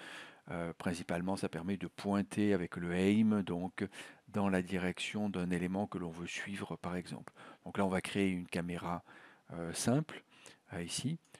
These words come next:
Je vais en rajouter une par rapport à, à mes plans. Euh,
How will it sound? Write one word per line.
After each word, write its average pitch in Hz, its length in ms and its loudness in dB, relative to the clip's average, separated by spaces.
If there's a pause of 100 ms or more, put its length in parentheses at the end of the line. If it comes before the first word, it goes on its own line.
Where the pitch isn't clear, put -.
Je - 60 -20
vais 90 80 -4
en 82 40 -8
rajouter 92 420 -2
une 95 280 2
par 82 140 -2
rapport 82 380 -6
à, 80 160 -6 (340)
à 87 160 -4
mes 85 160 -4
plans. 113 360 0 (600)
Euh, 82 380 -4